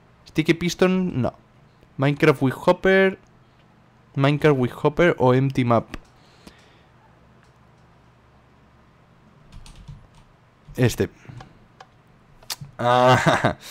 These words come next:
<laughs> when cle-, eh, cuando fue añadido, eh, la clay en Minecraft, en la alfa, ¿cuál de estos ítems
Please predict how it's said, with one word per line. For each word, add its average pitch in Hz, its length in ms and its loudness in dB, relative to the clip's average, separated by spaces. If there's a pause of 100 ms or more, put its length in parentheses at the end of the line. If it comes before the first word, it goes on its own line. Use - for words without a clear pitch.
<laughs> - 220 -18
when 139 200 0
cle-, 160 400 4
eh, 143 80 2
cuando 139 360 4
fue 180 160 4
añadido, 170 680 6
eh, 135 240 4
la 123 160 4
clay 139 380 6
en 123 80 4
Minecraft, 151 500 2
en 117 80 2
la 113 160 2
alfa, 175 380 4 (640)
¿cuál 170 220 6
de 190 100 6
estos 180 320 2
ítems 196 640 2